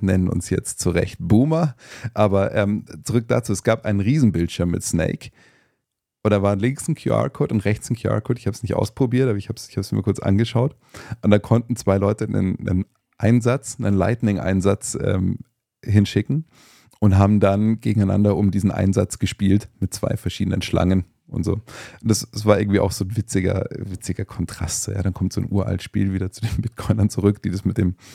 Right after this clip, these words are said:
äh, genialsten, modernsten und zukunftsträchtigsten Geld der Welt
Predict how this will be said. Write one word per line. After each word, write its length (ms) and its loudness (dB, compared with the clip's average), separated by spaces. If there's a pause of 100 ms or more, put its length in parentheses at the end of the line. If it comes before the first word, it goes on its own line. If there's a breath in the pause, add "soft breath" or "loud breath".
(380 loud breath)
äh, 360 0 (600)
genialsten, 540 0
modernsten 560 0
und 200 -6
zukunftsträchtigsten 1000 -4 (540 soft breath)
Geld 500 2 (140)
der 260 0
Welt 380 -2